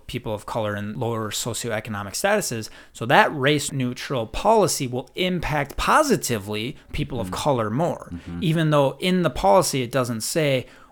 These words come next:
Speaker 1: we need to improve the lives of black and brown folks, 'cause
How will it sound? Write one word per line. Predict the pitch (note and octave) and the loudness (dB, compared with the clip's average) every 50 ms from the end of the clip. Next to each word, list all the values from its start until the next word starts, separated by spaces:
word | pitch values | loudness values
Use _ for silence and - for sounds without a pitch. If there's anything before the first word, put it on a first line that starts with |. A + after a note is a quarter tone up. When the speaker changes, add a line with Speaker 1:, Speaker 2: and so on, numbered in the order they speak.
| - | -4
Speaker 1:
we | - C#3 D3 | 0 0 2
need | C#3+ C#3+ C3 | 2 2 2
to | C3 B2 | 0 -2
improve | A#2+ A#2+ - - C3 A#2 | -2 -2 -4 -4 -6 -4
the | A#2+ B2 | -4 -4
lives | A#2 A2+ A2 G#2+ A2 A2 G#2+ G#2+ - | -4 -2 -2 -2 -2 -2 -4 -4 -6
of | G#2+ G#2+ | -8 -6
black | - G#2+ G2+ G#2 - | -6 -6 -4 -6 -6
and | - G#2 G2+ | -10 -6 -2
brown | A#2 C#3 D3 D3 C3+ | 0 2 2 2 0
folks, | - - B2 G#2+ G#2 G#2 - - - - - - - | -2 -2 -2 -2 -2 -4 -6 -10 -12 -14 -20 -12 -6
'cause | - A2+ G#2 G#2+ - - | -4 -4 -4 -4 -6 -10